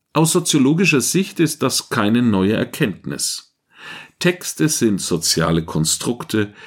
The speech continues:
ebenso wie Theorien, Ideologien oder Religionen,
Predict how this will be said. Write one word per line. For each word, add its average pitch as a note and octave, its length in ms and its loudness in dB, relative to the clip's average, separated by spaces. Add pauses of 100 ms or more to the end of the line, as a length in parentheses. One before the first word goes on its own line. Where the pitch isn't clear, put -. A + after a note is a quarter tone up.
(200)
ebenso B2+ 600 2
wie E2+ 200 0
Theorien, F#2 840 0
Ideologien G2 880 2
oder D#2+ 320 -2
Religionen, F#2 800 0